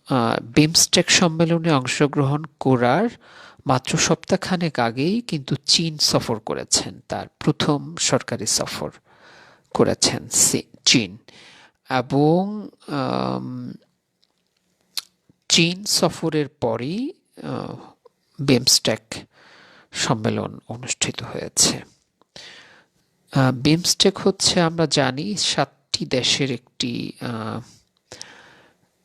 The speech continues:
একটি সংগঠন, যেটা মূলত যারা বে অফ বেঙ্গলের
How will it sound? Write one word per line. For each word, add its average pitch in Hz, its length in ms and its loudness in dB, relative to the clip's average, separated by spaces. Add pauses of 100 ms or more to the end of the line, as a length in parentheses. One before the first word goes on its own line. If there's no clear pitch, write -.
(840)
একটি - 260 0
সংগঠন, 170 880 2 (280)
যেটা 127 360 -4
মূলত 113 680 -2
যারা 113 400 2
বে 117 200 0
অফ 113 320 -4
বেঙ্গলের 107 480 -4